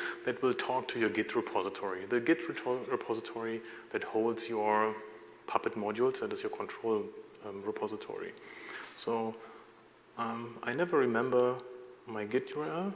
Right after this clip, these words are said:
so I will just copy paste it from here. And now the one thing to keep in mind is actually, okay, is your repository public? If it is, then you're already done. But most of the time, your repository that holds your Puppet code won't be public, right? It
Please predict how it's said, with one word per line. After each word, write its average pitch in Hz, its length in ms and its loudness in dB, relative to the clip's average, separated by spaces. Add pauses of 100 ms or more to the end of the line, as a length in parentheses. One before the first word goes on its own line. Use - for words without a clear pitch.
so - 160 -8
I 117 60 -2
will 113 100 0
just 117 220 -6
copy 127 240 -4
paste 131 340 -2
it - 80 -4
from 107 160 -6
here. 120 260 -4 (1300)
And 127 120 8
now 135 420 8 (160)
the 131 100 4
one 160 180 6
thing 156 200 4
to - 100 -2
keep - 200 0
in 110 120 0
mind 101 240 2
is 104 100 -2
actually, 107 240 0
okay, 107 320 0
is 120 240 0
your 120 200 2
repository 107 600 0
public? 135 480 2 (920)
If 120 160 2
it 127 100 4
is, 151 240 6
then 113 160 2
you're 110 180 4
already 104 300 4
done. 98 400 -2
But 113 140 2
most 127 260 4
of 135 100 2
the 139 60 4
time, 110 260 2
your 107 120 2
repository 104 840 0 (140)
that 98 100 -6
holds 113 260 -2
your 113 120 0
Puppet 131 280 2
code 123 300 0
won't 107 380 2
be 104 100 -4
public, - 460 -10
right? 107 240 0
It - 260 -8